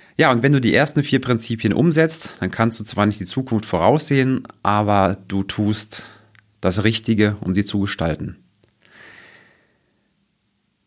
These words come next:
Das sind die fünf Grundprinzipien des Effectuation-Modells. Das, was alle Super-Entrepreneure gleich machen, wenn sie bei hoher Unsicherheit in neue Märkte gehen.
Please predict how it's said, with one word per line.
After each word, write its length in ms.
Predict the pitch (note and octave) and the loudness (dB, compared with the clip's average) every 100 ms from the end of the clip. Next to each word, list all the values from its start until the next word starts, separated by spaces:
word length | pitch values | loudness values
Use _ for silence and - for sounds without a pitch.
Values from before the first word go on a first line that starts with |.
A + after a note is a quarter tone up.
| - | 0
Das 380 | C3+ F3 - - | 2 2 -2 2
sind 340 | B2+ C#3+ D3 | 4 4 2
die 120 | A2+ | -2
fünf 380 | G#2+ B2+ C#3 - | 0 0 0 -2
Grundprinzipien 1040 | - A#2+ C3 A#2 A2+ A2+ A2+ - A2 G#2 | -2 0 0 -2 -2 -2 -6 -2 0 0
des 260 | F#2+ F#2+ - | 0 0 -2
Effectuation-Modells. 1300 | G2+ - A2 A#2 A2+ G#2+ G#2+ F#2 F2+ E2+ - - - _ _ _ _ _ - - | -6 -6 -6 0 0 2 0 -4 -4 -6 -6 -8 -10 _ _ _ _ _ -20 -2
Das, 360 | A#2+ C3 - - | 0 0 -4 -2
was 160 | G2 | -2
alle 260 | - A#2 A#2+ | 0 0 0
Super-Entrepreneure 840 | A2+ A#2+ - G2+ G2 A2 G#2+ G2+ | -4 -4 -4 -4 -4 0 2 2
gleich 340 | F2 F#2+ C#3+ - | 0 0 0 0
machen, 380 | C#3 C3+ C3+ - - - - - | -2 0 -4 -6 -20 -20 -16 -2
wenn 180 | A2 | 0
sie 80 | G2+ | 0
bei 240 | F#2 F#2 E2+ | 2 2 2
hoher 440 | - C3+ C#3+ B2 | 0 2 2 2
Unsicherheit 880 | G#2+ A2+ A2 A2 G#2 G#2 G#2+ A2 - | 0 -2 -2 -2 -2 0 -2 -4 -12
in 200 | - G#2+ | -4 -2
neue 260 | F#2 G#2 | 0 0
Märkte 420 | G#2 F#2 F2+ - | 2 0 -2 -8
gehen. 320 | D#2+ - - | -8 -8 -10